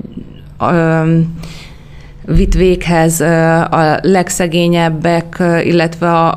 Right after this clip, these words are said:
a legrosszabb munkaerőpiaci helyzetűek körében. Ugyanakkor a közmunkaprogram is, azt gondolom, és ezt írja a jelentés is, ö, egy elvesztegetett, ö,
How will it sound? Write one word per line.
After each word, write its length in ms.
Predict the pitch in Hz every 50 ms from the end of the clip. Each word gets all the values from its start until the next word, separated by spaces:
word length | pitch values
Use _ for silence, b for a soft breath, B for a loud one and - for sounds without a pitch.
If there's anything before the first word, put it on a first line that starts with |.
| - 165
a 40 |
legrosszabb 920 | 165 180 180 170 160 180 185 175 - - - 170 156 151 151 156 160 160 156
munkaerőpiaci 760 | 170 165 160 165 175 170 156 160 160 160 170 165 156 165 - 160
helyzetűek 1040 | 165 170 165 165 160 - 156 160 160 - 175 165 156 160 160 156 156 156 - - - - 147 -
körében. 840 | - - 165 160 165 160 160 151 156 170 160 160 175 190 208 220 214 B B B B B B B B B
Ugyanakkor 840 | B 214 202 220 214 208 202 196 196 - - 208 202 196 190 - - - -
a 160 | - 180 175 -
közmunkaprogram 920 | - 247 233 214 208 196 190 190 185 185 - 190 190 175 180 185 185 185
is, 260 | 185 175 - - - - -
azt 280 | - 180 185 180 - -
gondolom, 400 | 175 175 180 180 185 185 185 185
és 140 | 180 - 190
ezt 240 | 185 - - -
írja 460 | - 190 190 175 175 170 170 170 170 -
a 160 | - - 170
jelentés 680 | 175 185 185 180 175 170 170 165 170 180 170 160 - -
is, 380 | 175 170 185 190 190 - - - B B B B B B B B B
ö, 200 | - 143 175 170 170 -
egy 240 | - 170 170 165 165 165
elvesztegetett, 1080 | - 196 196 190 175 160 165 165 - 170 160 160 160 165 165 165 156 160 - - - 165
ö, 340 | 160 156 156 160 160 160